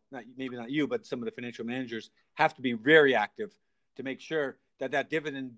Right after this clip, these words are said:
distribution stock doesn't go bankrupt, right? Because they, they, they pay out dividends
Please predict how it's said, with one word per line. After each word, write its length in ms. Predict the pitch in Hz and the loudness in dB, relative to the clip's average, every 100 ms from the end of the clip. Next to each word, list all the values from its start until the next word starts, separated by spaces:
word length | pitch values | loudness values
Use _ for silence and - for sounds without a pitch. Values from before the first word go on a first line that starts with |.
| _ - | _ -14
distribution 520 | 139 - 127 123 120 | -14 -12 -12 -10 -12
stock 320 | - 143 143 | -2 -2 0
doesn't 240 | 131 127 120 | -4 -4 -4
go 120 | 110 | -4
bankrupt, 600 | 131 131 - 90 - - _ _ _ _ - | -2 -4 -6 -10 -12 -20 _ _ _ _ -2
right? 220 | 113 123 | 0 0
Because 280 | 123 139 120 | -4 -2 -2
they, 100 | 123 | -2
they, 200 | 120 127 | 0 0
they 140 | 127 | 0
pay 220 | 127 156 | 4 6
out 160 | 127 117 | 6 4
dividends 420 | 147 139 127 | 2 2 -4